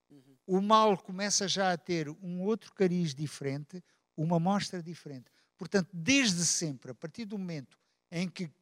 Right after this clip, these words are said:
Speaker 2: houve o estabelecimento da inimizade entre Jesus e Lúcifer, a partir desse momento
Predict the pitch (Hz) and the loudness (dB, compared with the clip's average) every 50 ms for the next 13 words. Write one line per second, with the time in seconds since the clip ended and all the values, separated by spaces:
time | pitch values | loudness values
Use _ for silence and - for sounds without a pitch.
0 | _ _ _ 175 185 202 196 180 147 120 107 95 95 90 - _ _ _ _ _ | _ _ _ 12 12 12 12 12 10 4 -2 -10 -14 -16 -18 _ _ _ _ _
1 | _ - 143 - - - 214 214 208 - - 226 196 190 180 151 - - - - | _ -8 -4 -4 -2 0 0 0 0 -2 -2 -2 -2 -4 -4 -6 -6 -10 -18 -20
2 | _ _ _ _ _ _ _ _ 123 120 120 175 165 160 151 156 156 165 170 175 | _ _ _ _ _ _ _ _ -20 -4 0 2 4 4 4 2 0 -4 -4 -4
3 | 185 190 185 185 175 147 131 156 147 139 131 135 139 143 135 - 147 135 117 107 | -4 -4 -6 -6 -6 -4 -2 -2 -2 -2 -2 -4 -6 -8 -8 -8 -8 -8 -4 -2
4 | 127 143 123 110 156 160 143 117 - - - - _ _ _ _ _ _ 131 120 | -2 -2 -2 0 0 0 0 -2 -6 -10 -14 -14 _ _ _ _ _ _ -10 -8
5 | 131 160 190 180 - - 196 160 - - 190 190 180 - _ _ _ _ - 170 | -6 -4 -4 -4 -4 -4 -6 -8 -8 -8 -8 -8 -8 -12 _ _ _ _ -8 -8
6 | 147 - - 202 185 156 - _ _ 220 226 214 196 156 117 101 - _ _ - | -8 0 4 4 4 4 2 _ _ 0 0 2 0 -2 -4 -12 -20 _ _ -20
7 | 120 117 139 151 143 - - - 135 131 131 131 131 135 147 151 - _ 180 | -20 -14 -12 -12 -12 -12 -12 -14 -14 -14 -14 -14 -12 -12 -14 -14 -16 _ -20